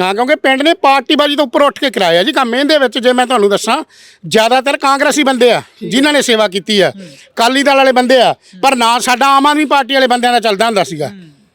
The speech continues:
Speaker 1: ਪਰ ਹੁਣ ਤਾਂ ਦੇਖੋ ਜੀ, ਅਸੀਂ ਤਾਂ ਪਾਰਟੀਬਾਜ਼ੀ ਪਿੰਡ 'ਚ ਕਦੇ ਵੜਨ ਨਹੀਂ ਦਿੱਤੀ ਸੀ।
Speaker 2: ਤੁਸੀਂ
Speaker 1: ਪਰ
Speaker 2: ਪਾਰਟੀ ਛੱਡ ਦਿੱਤੀ ਬਾਅਦ 'ਚ?
Speaker 1: ਪਾਰਟੀ ਛੱਡਤੀ ਜੀ ਅਸੀਂ ਤਾਂ, ਉਹਦੀ ਛੱਡਤੀ ਸੀ ਜਦੋਂ ਬਾਰਾਂ ਸਾਲਾਂ ਦੇ, ਅ,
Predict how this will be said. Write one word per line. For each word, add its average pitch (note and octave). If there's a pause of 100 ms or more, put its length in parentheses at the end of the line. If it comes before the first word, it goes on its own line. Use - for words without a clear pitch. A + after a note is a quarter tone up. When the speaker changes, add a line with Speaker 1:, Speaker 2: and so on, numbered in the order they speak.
(180)
Speaker 1:
ਪਰ A#3
ਹੁਣ B3
ਤਾਂ B3+
ਦੇਖੋ A#3+
ਜੀ, A3+
ਅਸੀਂ A#3+
ਤਾਂ C#4
ਪਾਰਟੀਬਾਜ਼ੀ C4
ਪਿੰਡ C4
'ਚ A#3+
ਕਦੇ C4
ਵੜਨ C4
ਨਹੀਂ D4
ਦਿੱਤੀ A#3+
ਸੀ। G3
Speaker 2:
ਤੁਸੀਂ E3
Speaker 1:
ਪਰ A#3
Speaker 2:
ਪਾਰਟੀ B3+
ਛੱਡ F#3+
ਦਿੱਤੀ A#3
ਬਾਅਦ A3+
'ਚ? - (140)
Speaker 1:
ਪਾਰਟੀ C4+
ਛੱਡਤੀ F3
ਜੀ F3+
ਅਸੀਂ G#3+
ਤਾਂ, A3
ਉਹਦੀ B3
ਛੱਡਤੀ A3
ਸੀ A3+
ਜਦੋਂ A3
ਬਾਰਾਂ G3
ਸਾਲਾਂ A3
ਦੇ, A#3+
ਅ, A#3